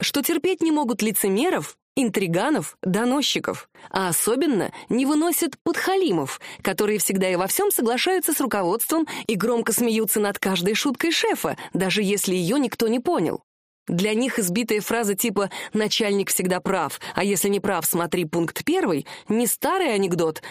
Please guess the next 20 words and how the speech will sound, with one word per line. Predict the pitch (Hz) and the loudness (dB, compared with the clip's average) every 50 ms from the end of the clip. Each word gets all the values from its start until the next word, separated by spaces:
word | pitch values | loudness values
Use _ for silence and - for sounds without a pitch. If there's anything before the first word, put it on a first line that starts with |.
| - - - | -16 -8 -4
а | - 330 | -4 -2
принцип | 320 - 339 320 311 294 - - 240 | 0 0 0 2 2 0 0 -2 -2
всей | - - - 277 262 254 | -2 -2 0 0 0 0
жизни. | 226 269 320 262 170 143 135 - - - _ _ _ _ _ _ _ _ _ _ _ _ _ - | 0 0 0 0 0 0 -2 -4 -6 -10 _ _ _ _ _ _ _ _ _ _ _ _ _ -2
У | 381 | -2
трёх | 381 - 370 349 320 294 - | 0 0 0 0 0 0 0
процентов | 302 277 269 - - 262 247 254 233 247 220 | -2 0 0 0 0 0 0 0 0 -2 -2
респондентов | 247 240 - - 226 214 220 196 208 202 196 190 208 190 - - - - - - | 0 -2 0 0 0 0 0 0 0 0 0 0 -2 -4 -4 -10 -14 -14 -4 -2
раздражение | 214 226 214 196 226 220 214 196 311 392 403 392 381 339 | 0 0 2 2 0 0 2 2 2 2 2 2 2 2
вызывают | 285 254 254 254 262 269 277 269 - | 2 2 2 2 2 2 0 0 -2
постоянные | - 254 214 - - 233 240 247 240 233 240 226 226 214 | -2 -4 -2 0 0 0 2 2 2 2 2 2 0 0
опоздания | 208 - 214 208 196 190 208 277 349 392 370 359 349 339 | 0 0 -2 0 0 0 0 0 2 2 2 2 2 0
и | - - 254 | 0 0 0
лень | 226 208 220 233 240 | 2 2 2 2 0
сослуживцев. | 226 - 214 - 220 220 202 165 160 139 - - - - - - - _ _ _ _ _ _ | 0 0 -2 0 0 0 0 0 0 -2 -2 -2 -4 -4 -6 -8 -14 _ _ _ _ _ _
Примерно | - 226 226 233 226 214 226 220 | -2 0 2 2 2 0 0 -2
столько | 202 - 262 240 202 - 196 | -2 0 0 -2 0 0 0
же | 170 185 185 | 0 0 0
россиян | 185 175 - - 180 180 175 175 175 | 0 0 0 0 0 0 2 2 0
недовольны, | 175 175 190 190 202 277 381 403 359 240 180 160 | 2 2 0 0 2 2 2 2 2 2 0 0